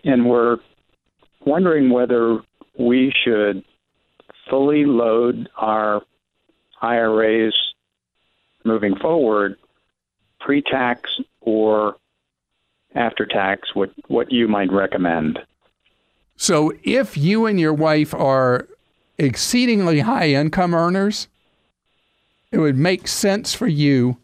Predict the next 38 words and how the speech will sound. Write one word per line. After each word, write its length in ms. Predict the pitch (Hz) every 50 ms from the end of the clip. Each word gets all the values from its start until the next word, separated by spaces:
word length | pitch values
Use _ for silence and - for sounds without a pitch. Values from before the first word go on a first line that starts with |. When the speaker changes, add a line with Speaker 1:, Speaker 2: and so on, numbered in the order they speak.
| _ _ _ _ _ _ _ _ -
Speaker 2:
to 120 | - 160
do 320 | 147 117 151 160 190 190 165
the 200 | 147 151 135 -
traditional. 760 | - - 135 123 139 151 - - - - 113 - - - _ _ _ _ _ _ _ _ _ _ _ _ _ _ _ _ _ -
But 320 | 151 - 147 147 147 - _ _ _ -
unless 680 | - 165 143 139 131 143 175 202 247 311 - - - 240
you 220 | 202 208 196 175
are 460 | 165 160 147 143 139 135 139 143 - _ -
exceedingly 680 | - 127 123 - - 208 202 202 202 190 175 156 147 135
high, 200 | 120 160 151 131
and 100 | 123 131
let 100 | 156 170
me 80 | 175
tell 140 | - - 190
you 100 | 165 151
what 160 | 139 139 120
exceedingly 600 | 123 110 - - 202 170 151 143 135 127 123 117
high 240 | 101 - 147 123 117
is 260 | 117 110 107 98 -
for 100 | - -
this 220 | 131 123 113 101 -
purpose. 640 | - - 160 117 92 - - - 64 - - - - _ _ _ _ _ _ _ _ _ _ _ _ _ _ - - - _ _ _ _ _ _ _ _ _ _
It 140 | - 170 147
would 220 | 156 170 147 123
be 340 | 151 190 185 180 165 156 151
if 180 | 151 135 - -
you're 460 | 147 170 185 196 196 196 - 285 - _ -
earning 340 | - 180 170 170 175 170 156
a 60 | 143
family 440 | - - 165 160 160 160 143 143 139
income 480 | 143 151 151 - 180 160 135 123 123 - - _ _ _ _ _ _ _ -
above 600 | - 139 131 101 95 - 151 151 165 170 156 135 -
three 340 | - - 196 175 190 208 185
hundred 340 | 202 214 185 160 151 147
twenty-five 580 | - - 175 151 147 135 127 - 143 123 120 -
thousand 480 | - - 127 120 117 117 - - 104 101
a 60 | 101
year. 440 | 95 113 120 110 107 82 - -